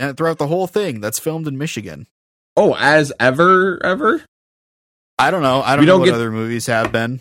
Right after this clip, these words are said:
Speaker 1: but we'll see.
Speaker 2: We don't get to watch, we don't get to watch It Follows?
Speaker 1: Uh, I don't know. I'm not gonna spoil anything about future episodes.
Speaker 2: Oh.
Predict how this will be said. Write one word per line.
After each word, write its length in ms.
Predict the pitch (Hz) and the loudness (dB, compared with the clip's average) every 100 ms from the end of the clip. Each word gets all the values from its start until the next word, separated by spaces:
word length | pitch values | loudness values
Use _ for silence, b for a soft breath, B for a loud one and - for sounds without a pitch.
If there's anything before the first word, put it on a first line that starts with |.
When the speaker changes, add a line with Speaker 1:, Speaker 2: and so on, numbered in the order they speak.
| - | -4
Speaker 1:
but 240 | 104 92 | -4 -4
we'll 200 | 110 165 | -6 -6
see. 280 | - 107 123 | -6 -6 -2
Speaker 2:
We 120 | 131 | 2
don't 160 | 151 165 | 4 4
get 160 | 160 - | 2 2
to 80 | |
watch, 400 | 151 156 - - | 4 4 2 -4
we 160 | 151 147 | 2 4
don't 160 | 160 160 | 4 2
get 140 | 156 | 0
to 60 | 156 | 2
watch 240 | 147 147 | 2 2
It 140 | 156 | 0
Follows? 640 | 151 147 151 170 208 - _ _ _ - | 2 2 2 2 -2 -8 _ _ _ -4
Speaker 1:
Uh, 260 | 123 127 120 | 0 0 0
I 120 | 139 | 0
don't 100 | 156 | 0
know. 140 | 175 | 0
I'm 120 | 113 | 0
not 180 | 131 131 | 0 0
gonna 360 | 135 135 131 131 | 0 0 -2 -2
spoil 380 | - 123 180 160 | -4 -6 -4 -4
anything 500 | 120 113 113 127 190 _ - | -4 -6 -6 -8 -10 _ -6
about 280 | 123 113 120 | -2 -2 -4
future 280 | 120 113 | -6 -4
episodes. 180 | 110 214 | -2 0
Speaker 2:
Oh. 920 | 214 214 208 220 220 202 190 185 175 | 0 0 0 0 0 -2 -4 -6 -8